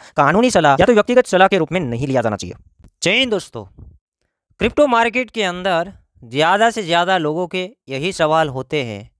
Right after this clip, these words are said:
कि हमें इन्वेस्टमेंट कौन से क्रिप्टो करेंसी के अंदर करना चाहिए ताकि फ्यूचर के अंदर एक अच्छा खासा हम रिटर्न्स कमा सकें। हम भी लखपति बनना चाहते हैं, हम भी करोड़पति बनना चाहते हैं।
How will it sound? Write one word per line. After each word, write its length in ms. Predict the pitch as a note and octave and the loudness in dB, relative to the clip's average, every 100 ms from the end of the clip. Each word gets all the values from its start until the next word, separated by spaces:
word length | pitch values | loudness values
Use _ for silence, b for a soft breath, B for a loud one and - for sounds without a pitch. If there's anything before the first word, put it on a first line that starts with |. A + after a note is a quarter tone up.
| _ _ - | _ _ -2
कि 60 | F#3 | 0
हमें 260 | F3+ A3 | 2 0
इन्वेस्टमेंट 580 | F#3+ E3 F3+ F3 F#3 G3+ | 0 0 -4 -4 -6 -6
कौन 240 | D3+ D3+ D#3+ | -6 -6 -6
से 180 | F#3 F#3 | -6 -6
क्रिप्टो 300 | C#3+ - D3 | -8 -6 -4
करेंसी 380 | C#3 B2+ B2 | -4 -4 -6
के 100 | C3 | -6
अंदर 240 | C3 B2+ D3 | -4 -4 -4
करना 340 | B2+ A2+ A#2+ A2+ | -4 -4 -6 -6
चाहिए 380 | A#2 A2 G#2+ F2+ b b - | -6 -6 -6 -10 b b -4
ताकि 260 | D#3+ F#3 | -2 -2
फ्यूचर 440 | F3+ E3 E3 G3 F#3 | -4 -6 -2 -2 0
के 120 | F3+ | -2
अंदर 220 | D3+ D#3 | -2 -2
एक 140 | D#3+ C3+ | -2 -4
अच्छा 280 | B2 D3 C3 | -4 -4 -2
खासा 260 | B2 C#3 | -4 -4
हम 100 | C3 | -4
रिटर्न्स 520 | A2+ A#2 C3+ C#3+ D3 - _ _ | -6 -8 -6 -8 -10 -20 _ _
कमा 220 | A#2+ G#2 F#2+ | -6 -6 -6
सकें। 300 | - - - _ _ | -10 -16 -20 _ _
हम 160 | C#3 E3 | -4 0
भी 100 | G3 | 0
लखपति 420 | F3 D3 D3+ D3 | 0 -2 -4 -6
बनना 280 | C#3+ C#3+ C#3+ | -6 -4 -4
चाहते 260 | C3+ B2 C#3 | -4 -6 -6
हैं, 80 | |
हम 120 | A#2+ B2+ | -6 -6
भी 100 | C#3+ | -8
करोड़पति 480 | C3+ B2 A#2 A2+ A2+ | -4 -6 -6 -8 -8
बनना 280 | G#2 G2+ G2 | -8 -8 -10
चाहते 280 | F#2+ F#2 G#2 | -10 -10 -14
हैं। 180 | F#2+ | -18